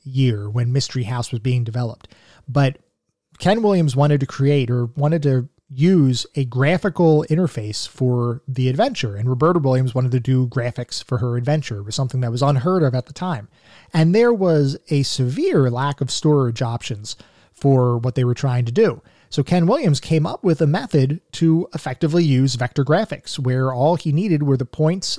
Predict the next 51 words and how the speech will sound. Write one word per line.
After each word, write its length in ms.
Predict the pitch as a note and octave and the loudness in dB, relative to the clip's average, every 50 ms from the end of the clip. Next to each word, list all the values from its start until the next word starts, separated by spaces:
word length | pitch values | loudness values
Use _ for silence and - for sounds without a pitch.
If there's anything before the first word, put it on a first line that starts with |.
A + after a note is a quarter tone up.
| - - | -6 -6
and 160 | D3 C#3 A#2 | -6 -4 -4
how 140 | A#2 C#3+ D3 | -2 -2 -2
to 80 | D3 | -2
connect 260 | - - C#3+ C#3+ C3+ | -2 -2 -2 -4 -4
the 80 | - C#3 | -8 -10
points, 420 | - A#3 D#4 E4 C4+ A3 F#3 - | -6 -4 -4 -4 -4 -4 -6 -2
and 120 | E3 C#3+ A#2 | -2 -2 0
he 80 | D3+ | 0
was 160 | D#3 D3 C3 C#3+ | 0 0 0 0
able 200 | C#3 C#3+ C3+ C3+ | 0 0 0 0
to 60 | C3 | -4
store 440 | - - - - E3+ E3 F3 E3 D#3 | -4 -6 -2 0 2 2 2 2 2
the 80 | C#3 C3+ | 0 0
graphics 560 | B2 C3+ C3+ C#3+ C#3+ - D3 C3 - - - | 0 2 2 2 0 0 -4 -8 -8 -10 -8
in 240 | G4 F3 D3+ D3+ D3+ | -2 0 2 2 2
the 80 | C#3 | 2
machine 500 | B2 A#2 - A#3+ A#3+ A#3+ A3+ A3 G#3 G3 - - - - - _ _ - | 0 -2 -2 -2 -2 -2 -2 -2 -2 -4 -8 -10 -20 -20 -20 _ _ -2
and 200 | E3+ D#3 D#3 D#3 | 0 2 2 4
then 220 | D3+ D3 C#3 C3+ | 2 2 2 2
recreate 600 | C3 F3 A#3+ B3+ - - - C#3+ C#3 D3 D#3+ F3 D3+ | 2 0 0 -2 -4 -4 -2 0 2 2 2 2 0
or 80 | B2 | 0
redraw 640 | A2+ A#2+ D#3 F#3 E3+ C3+ C3+ C#3 C#3+ D3 D3 C#3+ C3+ | 0 0 0 -2 0 0 0 2 2 4 4 4 4
the, 280 | B2 B2 A#2+ A#2+ A2+ - _ - | 2 2 0 0 -2 -6 _ -10
the 80 | - A#2+ | -8 -2
graphics 640 | - C3+ D#3 G3 G3+ - B2+ A#2 B2+ - - - | 0 2 2 2 0 -2 -4 -6 -6 -8 -10 -6
based 320 | - C3+ C3+ C3 - - - | -2 -2 0 -2 -2 -2 -2
on 400 | B2+ B2+ C3 B2+ B2 B2 B2+ B2 | 0 2 2 2 2 0 -2 -2
what 180 | B2+ C3+ - | -2 -4 -2
those 160 | - B2 A#2+ - | -2 -4 -4 -4
points 400 | - - D3+ D3 C#3 C3+ - - | -4 -2 -2 0 -2 -2 -2 -2
were 180 | C#3+ C3+ C3 | 0 0 2
and 80 | B2+ B2 | 0 0
what 120 | B2+ - | -2 -2
those 180 | - C3 A#2 - | -2 -4 -2 -4
instructions 540 | B2 A#2 - D3 C3+ - - - B2+ A#2+ A#2 | -6 -6 -2 -4 -4 -4 -4 -6 -6 -6 -6
were. 200 | A#2+ G#2+ A2+ A#2 _ _ _ _ _ _ _ _ _ _ _ _ _ _ _ - | -10 -14 -16 -20 _ _ _ _ _ _ _ _ _ _ _ _ _ _ _ -2
So 120 | - C#3+ | 0 2
he 140 | C3+ F#3+ C4 | 2 4 2
had 100 | A3+ D3 | 2 2
come 160 | D#3 D3 D3 | 2 2 2
up 80 | D#3 D#3 | 2 2
with 180 | C#3 B2 - | -2 -4 -4
a 140 | A2 A2 A2+ | -6 -8 -6
similar 400 | - - G3+ A3+ A#3 F3 C#3 C#3 | -4 -2 0 0 0 0 0 -2
system 420 | - - D#3 C#3 - C3+ B2 A#2+ - - - - - - - - - - | -2 -4 -4 -2 0 0 -2 -2 -4 -8 -20 -20 -20 -20 -20 -10 -2 0
back 260 | E3 E3 E3 - - | 0 0 0 0 0
in 80 | D#3 | 0
the 60 | C3+ A#2+ | 2 2
very 280 | C#3 D3 D3+ C#3+ D3 | 4 4 4 2 2
early 360 | D#3 C#3 C#3+ C#3+ C3 B2+ A#2+ | 2 0 0 0 0 0 0
eighties 500 | C3 D#3 F3 C#3+ A#2+ A2 G#2+ G#2 - - | 2 2 2 2 0 -2 -4 -6 -8 -10